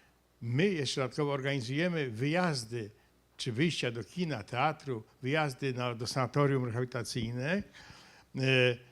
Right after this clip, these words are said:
czy nawet ostatnio, e, nasza grupa, ponad trzydzieści osób, e, mieliśmy wyjazd, e, na takie wczasy, e, do Tunezji i było tak, że paręnaście osób było po raz pierwszy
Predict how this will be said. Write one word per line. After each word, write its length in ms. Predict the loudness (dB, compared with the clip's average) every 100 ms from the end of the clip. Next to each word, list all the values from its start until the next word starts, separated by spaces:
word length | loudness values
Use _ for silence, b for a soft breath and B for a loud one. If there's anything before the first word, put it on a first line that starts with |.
| _ -4
czy 220 | -2 0
nawet 360 | 0 2 0 -4 -12 -8
ostatnio, 680 | -8 -2 -2 -2 -4 -4 -4 -6 -6 -4
e, 20 |
nasza 340 | -6 -6 -6 -6
grupa, 560 | -4 -4 -2 -2 -2 -6 -10
ponad 300 | -8 -6 -6
trzydzieści 520 | -8 -8 -8 -6 -6
osób, 420 | -8 -8 -10 -10 _ B B B -6
e, 360 | -4 -4 -4
mieliśmy 760 | -6 -6 -6 -6 -8 -6 -6 -8 -12 b
wyjazd, 520 | -6 0 2 0 -2 -4
e, 40 | -4 -4 -6
na 180 | -6 -6
takie 260 | -4 0
wczasy, 640 | 2 2 0 -2 -4 -4 -8 B B B B
e, 220 | -6 -4
do 120 | -2 2
Tunezji 840 | 4 4 4 0 -4 -4 -4 -4
i 280 | -4 -4 -6 -10 b b -14
było 300 | -2 2 2
tak, 320 | 2 2 2
że 180 | 2 -2
paręnaście 680 | -2 -2 0 0 -2 -2 -2
osób 320 | -2 -4 -6 -6
było 200 | -8 -8 -12 -10
po 100 | -4
raz 180 | -4 -6
pierwszy 640 | -6 -2 -2 -2 -4 -6